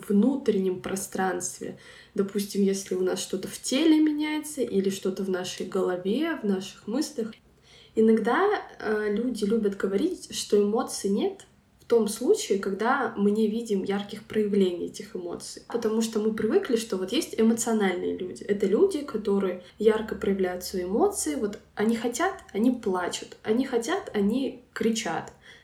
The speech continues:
Да, если их что-то не устраивает, они ругаются с кем-то. Хотят смеяться, смеются громко. А тот, кто этого всего не делает, как будто бы не,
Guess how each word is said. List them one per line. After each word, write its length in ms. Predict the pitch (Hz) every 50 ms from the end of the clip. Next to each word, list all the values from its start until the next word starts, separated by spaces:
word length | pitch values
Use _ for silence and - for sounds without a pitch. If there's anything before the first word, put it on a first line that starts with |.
| _ -
Да, 120 | - 214
если 280 | 240 247 240 - - 208
их 60 | 202
что-то 260 | - - 196 196 214
не 100 | 190 196
устраивает, 800 | 185 - - - - 226 277 370 381 359 320 294 285 269 269 -
они 160 | 196 196 202
ругаются 580 | 196 190 196 - 214 254 311 330 320 - - 262
с 80 | -
кем-то. 320 | - - 226 220 214 - -
Хотят 580 | - - 202 202 233 262 311 339 - - - -
смеяться, 800 | - - - 226 233 262 311 370 359 - - - - - - - - -
смеются 540 | - - - 202 240 285 285 - - 247
громко. 640 | 226 - - 196 190 190 185 180 - - - - - - _ _ _ - - - - - - - -
А 120 | - 202 202
тот, 340 | 202 277 311 370 370 - -
кто 760 | - - - _ - 247 262 269 277 277 269 240 214 - - -
этого 280 | - 240 240 262 233
всего 320 | 233 - - - 208 220 240
не 140 | 233 220 196
делает, 500 | - 208 269 339 359 320 254 190 - -
как 200 | - 214 196 208
будто 300 | 214 277 - - - 208
бы 160 | 196 196 185
не, 220 | 185 185 202 202